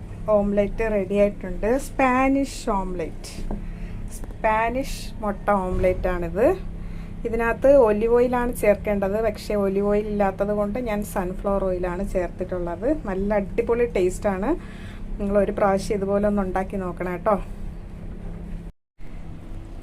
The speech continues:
അങ്ങനെ ഞാൻ ഒലിവ് ഓയിൽ ഇല്ലാത്ത സ്പാനിഷ് ഓംലെറ്റ് ഉണ്ടാക്കി. അടിപൊളി ടേസ്റ്റാണ് കേട്ടോ. ഒരു പ്രാവശ്യം ഇങ്ങനെ ഉണ്ടാക്കി നോക്കണം. അതിന് വലിയ ഒരുപാട് സാധനങ്ങളൊന്നും വേണ്ട. ഒരു രണ്ട്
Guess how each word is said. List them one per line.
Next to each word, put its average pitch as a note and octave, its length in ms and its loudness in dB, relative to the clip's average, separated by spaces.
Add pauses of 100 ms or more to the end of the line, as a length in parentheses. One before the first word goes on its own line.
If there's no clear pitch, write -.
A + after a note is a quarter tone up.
(200)
അങ്ങനെ A#3+ 380 -2 (140)
ഞാൻ F#3+ 220 -6 (2000)
ഒലിവ് B3 380 -2
ഓയിൽ A3 260 0
ഇല്ലാത്ത F#3+ 480 -6
സ്പാനിഷ് A3 580 -4 (120)
ഓംലെറ്റ് F#3 460 -6
ഉണ്ടാക്കി. F3 400 -8 (560)
അടിപൊളി C4 540 -2
ടേസ്റ്റാണ് G#3+ 440 -4
കേട്ടോ. F3+ 140 -8 (120)
ഒരു - 140 -6
പ്രാവശ്യം G#3 360 -6
ഇങ്ങനെ G3+ 220 -6
ഉണ്ടാക്കി F3+ 340 -10
നോക്കണം. F3+ 280 -8
അതിന് A3+ 140 -6 (100)
വലിയ G#3+ 280 -4 (540)
ഒരുപാട് A#3+ 360 0 (120)
സാധനങ്ങളൊന്നും A3+ 720 -4
വേണ്ട. F3 180 -6 (440)
ഒരു G3 100 -4 (100)
രണ്ട് G#3+ 300 -2